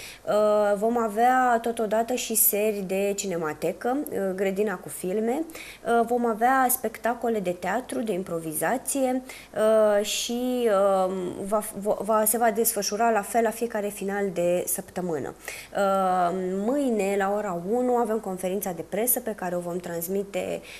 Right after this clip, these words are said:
uh, live pe toate canalele media și, uh, vom prezenta acolo exact, uh, ce înseamnă acest festival, întreg programul, uh, unei luni de poveste, așa cum vrem să spunem.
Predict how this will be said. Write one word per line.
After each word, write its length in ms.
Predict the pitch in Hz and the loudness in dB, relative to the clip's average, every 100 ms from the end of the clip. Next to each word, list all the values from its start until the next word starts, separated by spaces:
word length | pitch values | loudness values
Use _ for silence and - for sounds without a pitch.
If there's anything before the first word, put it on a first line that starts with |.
| - | -8
uh, 80 | 170 | -4
live 400 | 160 170 185 175 - | -2 2 2 0 -2
pe 260 | 170 160 160 | -4 -4 -4
toate 460 | 170 165 170 160 156 | -4 -2 -2 -2 -2
canalele 420 | 165 160 170 165 | -4 -4 -4 -4
media 580 | 160 165 190 175 160 160 | -2 -2 -2 -2 -4 -4
și, 520 | - - 165 160 151 | -6 -8 -6 -6 -6
uh, 960 | 156 175 - - - - 175 170 170 170 | -6 -8 -12 -14 -14 -2 2 4 2 2
vom 160 | 180 | -2
prezenta 440 | 185 185 180 180 214 | -2 -2 -2 -2 -2
acolo 520 | 208 196 220 208 190 | -2 -2 -2 -2 -2
exact, 800 | 180 175 160 190 240 233 - 208 | -4 -6 -4 -2 0 -2 -4 -4
uh, 280 | 196 190 | 0 0
ce 120 | 190 196 | -2 -2
înseamnă 340 | 196 190 190 | -2 -2 -4
acest 240 | 180 190 | -2 -2
festival, 760 | - 175 - 156 170 226 226 226 - | -2 -4 -4 -4 -2 2 2 0 -4
întreg 440 | 190 185 202 214 | -4 -2 -2 -2
programul, 680 | - 170 170 185 220 220 214 220 - - - | -4 -6 -2 -2 0 2 0 -2 -8 -10 -2
uh, 500 | 180 170 170 170 165 - | 0 2 2 0 -2 -2
unei 500 | 202 202 185 180 175 - | -2 -2 -2 -2 -4 -6
luni 580 | 190 202 196 202 190 175 | -4 -2 -2 -2 -2 -2
de 160 | 180 180 | -2 -2
poveste, 380 | 180 170 156 147 | 0 2 0 -4
așa 180 | 160 | -8
cum 160 | 151 165 | -8 -8
vrem 220 | 165 160 | -6 -4
să 140 | 160 - | -2 -2
spunem. 440 | - 135 92 | -2 -4 -6